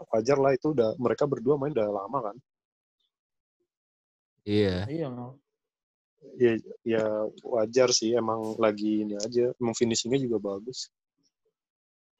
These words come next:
Speaker 2: Tapi emang si, apa ya, si Mourinho, apa sih, strateginya sebenarnya tetap gitu-gitu aja gitu, maksudnya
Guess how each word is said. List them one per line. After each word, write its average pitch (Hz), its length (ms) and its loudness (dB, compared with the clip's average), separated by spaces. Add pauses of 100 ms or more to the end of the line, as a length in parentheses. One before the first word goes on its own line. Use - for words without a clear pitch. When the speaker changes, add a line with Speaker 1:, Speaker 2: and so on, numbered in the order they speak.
(460)
Speaker 2:
Tapi - 240 -20
emang 123 560 4
si, 120 340 4 (460)
apa 117 260 0
ya, 95 160 4 (1040)
si - 240 4
Mourinho, 113 840 6 (220)
apa 147 320 0
sih, 104 480 -2 (160)
strateginya 110 560 6
sebenarnya 151 400 8
tetap - 260 2
gitu-gitu 101 540 4
aja 160 240 6
gitu, 113 240 4
maksudnya 107 480 2